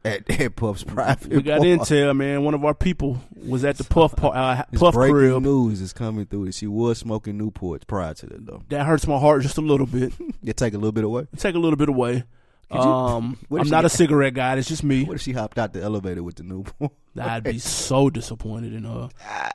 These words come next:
Speaker 2: I'd rather have had him black and mild like Shannon Sharpe.
Speaker 1: And them yakking them miles, man.
Speaker 2: I'd rather have hopped out with the
Speaker 1: Yakking
Speaker 2: yakking
Speaker 1: them
Speaker 2: them
Speaker 1: miles,
Speaker 2: miles.
Speaker 1: man.
Speaker 2: Um,
Speaker 1: Shannon done moved on to moonshine, though. You a week late.
Speaker 2: I'm hot about that.
Speaker 1: <laughs> That's my,
Speaker 2: Um,
Speaker 1: that's Unc. Shout out Uncle Shannon, man.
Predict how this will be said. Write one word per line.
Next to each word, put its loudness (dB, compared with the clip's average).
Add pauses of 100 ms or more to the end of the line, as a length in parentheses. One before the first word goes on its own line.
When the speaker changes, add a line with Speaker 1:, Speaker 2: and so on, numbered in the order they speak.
(220)
Speaker 2:
I'd 4
rather 6
have 4
had 2
him -2
black 2
and -2
mild 2
like -2
Shannon 0
Sharpe. -4 (100)
Speaker 1:
And -18
them -12
yakking -6
them -8
miles, 2
man. -8
Speaker 2:
I'd 0
rather 4
have 2
hopped 0
out 4
with -2
the -2
Speaker 1:
Yakking 0
Speaker 2:
yakking 2
Speaker 1:
them -2
Speaker 2:
them 0
Speaker 1:
miles, 0
Speaker 2:
miles. -8
Speaker 1:
man. -8 (520)
Speaker 2:
Um, -2
Speaker 1:
Shannon -8
done -6
moved -4
on -6
to -10
moonshine, -10
though. -14
You -14
a -12
week -12
late. -18 (180)
Speaker 2:
I'm -8
hot -8
about -10
that. -14
Speaker 1:
<laughs> -18
That's -14
my, -2 (340)
Speaker 2:
Um, -2
Speaker 1:
that's -8
Unc. -8
Shout -6
out -8
Uncle -12
Shannon, -12
man. -20